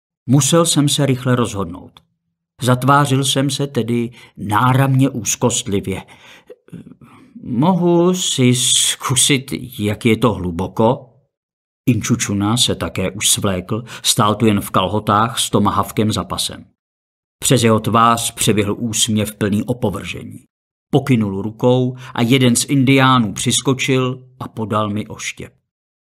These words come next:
Ponořil jsem zbraň do vody, ale až na dno jsem nedosáhl. To bylo výborné. To se mi znamenitě hodilo. Vyloudil jsem na svém čele starostlivé chmury.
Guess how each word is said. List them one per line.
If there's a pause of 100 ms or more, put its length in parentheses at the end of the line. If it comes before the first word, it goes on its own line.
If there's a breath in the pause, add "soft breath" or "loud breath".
(120)
Ponořil
jsem
zbraň
do
vody, (380 loud breath)
ale
až
na
dno
jsem
nedosáhl. (460)
To
bylo
výborné. (240)
To
se
mi
znamenitě
hodilo. (580)
Vyloudil
jsem
na
svém
čele
starostlivé
chmury.